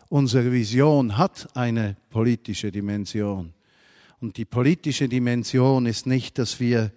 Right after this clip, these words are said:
menschliche Moral durchsetzen wollen, sondern dass Gottes Liebe dem Zerbrochenen begegnet in Wort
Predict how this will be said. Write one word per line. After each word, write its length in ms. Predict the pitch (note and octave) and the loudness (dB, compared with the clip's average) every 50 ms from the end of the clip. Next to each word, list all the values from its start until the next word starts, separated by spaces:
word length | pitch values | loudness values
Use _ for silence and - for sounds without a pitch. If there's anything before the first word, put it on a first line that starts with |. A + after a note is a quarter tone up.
| _ _ _ _ _ _ _ _ _ _ _ _ | _ _ _ _ _ _ _ _ _ _ _ _
menschliche 640 | - A#2+ B2 B2+ C3+ C#3 C3 - - C3 A2 - B2+ A2+ | -6 -2 0 2 2 0 0 -2 -4 -4 -2 -2 -2 -2
Moral 480 | A2 A2 A2 A2 A2+ B2 C3+ C#3+ C#3+ | 0 0 0 0 2 2 2 2 0
durchsetzen 800 | B2+ - C3 C3 A#2+ - - - C3+ A#2+ - - - - B2 A#2 G#2+ | 0 0 0 0 0 -2 -2 -2 -2 -4 -4 -6 -8 -6 -6 -4 -2
wollen, 320 | A2+ A2+ A2 A2 A2 A2 | 0 0 0 0 -2 -4
sondern 520 | G2+ G#2+ A2+ A2 A2 A2 G#2 A2 G#2+ G#2+ | -4 -4 -4 -4 -4 -4 -4 -4 -4 -4
dass 440 | G2 A2+ G#2+ G2+ - - - - - _ _ _ _ _ _ | -2 -2 -2 -2 -4 -6 -8 -8 -12 _ _ _ _ _ _
Gottes 380 | - B2+ B2+ - - C3 - - | -4 -2 -2 -2 -2 -4 -4 0
Liebe 500 | C3 B2+ C3 B2 A#2 A2 G2 F#2 F2+ - _ _ _ _ _ _ _ _ _ _ _ _ _ _ _ - | 0 2 2 2 2 0 -2 -2 -6 -8 _ _ _ _ _ _ _ _ _ _ _ _ _ _ _ -10
dem 140 | - A#2 G#2 | -8 -8 -8
Zerbrochenen 800 | - - A#2 F#2+ A2 G#2+ A#2 B2+ A#2+ - - C3 A#2+ B2 B2 A2+ | -6 -8 -8 -4 -2 0 0 0 0 -2 -4 -4 -4 -4 -4 -4
begegnet 800 | - B2+ A2+ - B2 A#2+ A2 - G#2 F#2+ F2+ - - - - _ _ _ - | -6 -4 -2 0 0 0 -2 -4 -6 -6 -8 -8 -14 -20 -20 _ _ _ -8
in 240 | A#2 G#2+ G2 - - | -8 -8 -6 -4 -2
Wort 480 | G#2+ G#2 A2 - _ - - - - | -2 -2 -2 -4 _ -14 -20 -20 -20